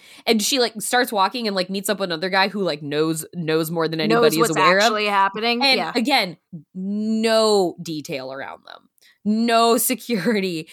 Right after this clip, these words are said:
Speaker 1: no
Speaker 2: No.
Speaker 1: bodyguards, no, there's nobody around these people. Like, I feel like whenever you see these people moving around in a, in, like, a disaster situation like this, you see, like, government officials on site of, like, a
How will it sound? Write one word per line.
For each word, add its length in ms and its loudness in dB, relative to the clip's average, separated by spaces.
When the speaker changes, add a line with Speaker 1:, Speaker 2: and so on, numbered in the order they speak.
Speaker 1:
no 280 2
Speaker 2:
No. 60 2
Speaker 1:
bodyguards, 800 0
no, 560 0
there's 360 0
nobody 720 0
around 460 0
these 260 -10
people. 460 -4
Like, 180 0
I 60 -4
feel 100 2
like 80 0
whenever 300 2
you 180 2
see 220 -4
these 180 -2
people 220 2
moving 320 -2
around 340 -2
in 160 -6
a, 160 -2
in, 140 0
like, 160 -2
a 40 -2
disaster 540 -4
situation 500 -8
like 200 -10
this, 200 -6
you 120 0
see, 140 -2
like, 260 0
government 360 0
officials 340 -2
on 140 -2
site 200 0
of, 60 -4
like, 160 -6
a 100 0